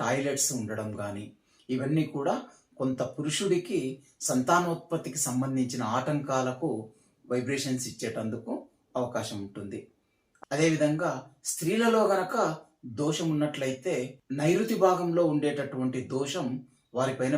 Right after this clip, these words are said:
ప్రభావం చూపించేటందుకు అవకాశం ఉంటుంది. కాబట్టి ముఖ్యంగా నైరుతిలో దోషం లేకుండా ఉండే విధంగా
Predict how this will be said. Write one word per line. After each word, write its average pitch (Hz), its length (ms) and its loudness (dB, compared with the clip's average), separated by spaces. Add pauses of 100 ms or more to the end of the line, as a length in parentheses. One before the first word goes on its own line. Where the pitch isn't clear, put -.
ప్రభావం 127 420 4
చూపించేటందుకు 113 720 -6 (480)
అవకాశం 113 460 -2
ఉంటుంది. 107 340 -10 (460)
కాబట్టి 147 380 0 (500)
ముఖ్యంగా 156 420 0 (100)
నైరుతిలో 160 440 4 (120)
దోషం 131 260 0 (100)
లేకుండా 123 420 0
ఉండే 113 240 -2
విధంగా 113 320 -4